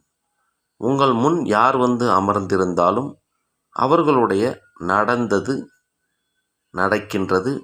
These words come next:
நடக்கப் போகின்றது என முக்காலமும் உங்களுக்கு முழுவதுமாக தெரியும்.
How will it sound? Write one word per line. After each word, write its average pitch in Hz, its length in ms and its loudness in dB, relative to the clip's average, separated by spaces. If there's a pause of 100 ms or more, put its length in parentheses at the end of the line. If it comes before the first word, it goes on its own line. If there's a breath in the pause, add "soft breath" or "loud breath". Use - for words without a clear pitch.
நடக்கப் 92 520 -4
போகின்றது 87 600 -4
என 82 180 -2
முக்காலமும் 95 720 -2
உங்களுக்கு 82 500 -4
முழுவதுமாக 95 800 -2
தெரியும். 78 460 -6